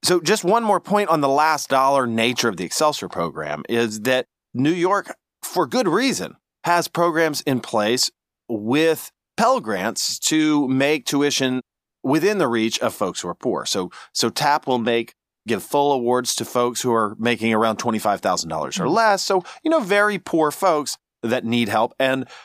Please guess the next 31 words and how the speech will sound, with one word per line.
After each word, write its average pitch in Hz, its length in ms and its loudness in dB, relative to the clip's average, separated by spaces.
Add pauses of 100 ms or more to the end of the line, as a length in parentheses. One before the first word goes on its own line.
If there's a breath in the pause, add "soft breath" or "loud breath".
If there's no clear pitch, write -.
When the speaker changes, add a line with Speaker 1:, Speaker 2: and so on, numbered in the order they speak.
Speaker 1:
for 143 280 2
a 147 80 2
number 202 380 0
of 110 80 -2
folks, 117 460 0
if 127 160 -2
you 151 100 -2
combine 143 640 -2
their 151 120 2
tap 92 320 -2
award 85 380 -6 (380)
and 196 280 2
their 156 120 2
Pell 135 320 0
Grant, 87 420 -6 (140)
that 135 340 2
already 131 480 2
sort 92 220 -2
of - 140 -8
covers 92 500 -2
college, 58 480 -4 (340)
which 139 160 0
is 135 80 -4
part 190 160 0
of 151 80 -2
the 123 80 0
fundamental 156 580 0
understanding 127 560 0
of 95 140 -4
what 117 240 0
Excelsior - 500 -4